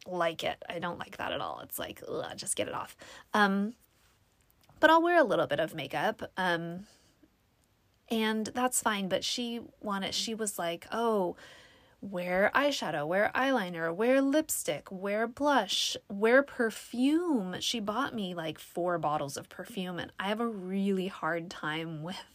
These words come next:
um, with perfumes, anything scented, perfumes, air fresheners, um, certain types of, like, candles. Um, it just, it's a lot. My, I can't,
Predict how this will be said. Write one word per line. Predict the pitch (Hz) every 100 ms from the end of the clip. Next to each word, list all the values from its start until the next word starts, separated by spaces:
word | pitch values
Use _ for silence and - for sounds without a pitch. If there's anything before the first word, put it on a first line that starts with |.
| - -
um, | 156 147 165 180 196 - - - - - - _ _ _
with | 220 214 -
perfumes, | 196 185 170 165 160 160 156 - - - - _ - - -
anything | 214 240 233 208
scented, | 196 175 170 -
perfumes, | 190 - 208 196 196 -
air | 190
fresheners, | 185 180 - 185 175 175 175 - - -
um, | 180 180 175 175 190 - _ _ _ _ - - -
certain | - 214 202
types | 185 165
of, | 170
like, | 143 143
candles. | - 220 196 185 175 175 180 - - - - - - -
Um, | 185 180 160 160 156 151 165 - _ _ _ _ - _ _ _ _ _ _ _ _ - _ _ _ _ _ -
it | - 208
just, | 196 180
it's | - 202
a | 190
lot. | 175 151 -
My, | 185 170 165
I | 175 165
can't, | - 170 156 -